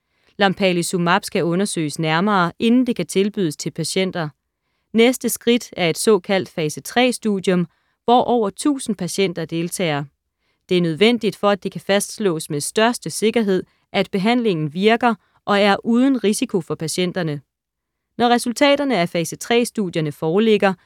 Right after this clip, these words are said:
tager myndighederne stilling til godkendelse. Indtil da kan man kun få behandlingen ved at deltage i et fase tre-studium,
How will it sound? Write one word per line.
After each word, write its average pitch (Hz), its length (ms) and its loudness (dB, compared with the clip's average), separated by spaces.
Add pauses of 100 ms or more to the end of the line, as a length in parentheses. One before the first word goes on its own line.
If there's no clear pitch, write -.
(160)
tager 220 160 2
myndighederne 226 520 2
stilling 185 400 -2
til 180 120 -8
godkendelse. 160 760 -4 (720)
Indtil 233 340 0
da 190 260 2
kan 202 100 -2
man 170 100 -2
kun 220 220 4
få 220 180 2
behandlingen 190 580 0
ved 185 60 0
at 180 200 0
deltage 208 520 0
i 165 160 -6
et 147 100 -8
fase 151 280 -6
tre-studium, 196 840 0